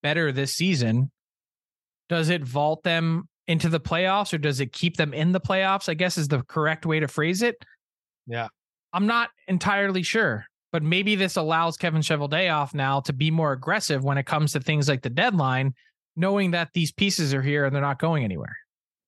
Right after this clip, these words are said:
Speaker 2: I think it has to. I think it also gives management a better plan on what they're doing, right? Like,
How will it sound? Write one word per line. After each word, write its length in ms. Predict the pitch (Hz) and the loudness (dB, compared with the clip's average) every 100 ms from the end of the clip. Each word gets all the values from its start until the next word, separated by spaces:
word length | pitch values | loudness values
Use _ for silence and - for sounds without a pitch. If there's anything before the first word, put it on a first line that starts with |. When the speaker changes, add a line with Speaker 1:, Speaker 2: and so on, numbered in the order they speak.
| _ _ _ _ _ _ _ - | _ _ _ _ _ _ _ -2
Speaker 2:
I 120 | 185 | 0
think 180 | 190 143 | 0 0
it 80 | 117 | 0
has 260 | 120 139 | 0 0
to. 240 | 202 214 - | -2 -2 0
I 80 | 180 | -2
think 220 | 233 220 | -2 0
it 80 | 151 | 0
also 600 | 214 214 170 139 139 135 - - | 0 0 0 0 0 -4 -12 -4
gives 300 | 123 165 127 | 0 0 0
management 800 | 139 143 185 190 110 110 107 - - _ _ | 0 0 0 0 0 -2 -2 -6 -10 _ _
a 120 | 143 135 | -4 -2
better 580 | 104 151 165 170 160 | 0 0 2 2 0
plan 800 | 151 - 151 160 147 107 104 120 - _ _ | -2 -4 0 2 2 0 0 -4 -8 _ _
on 160 | 139 139 | -2 0
what 180 | 143 143 | 0 0
they're 160 | 131 | -2
doing, 420 | 107 143 147 90 - | 0 0 0 -2 -4
right? 220 | 123 160 | -4 -2
Like, 260 | 160 139 104 | 0 -2 -4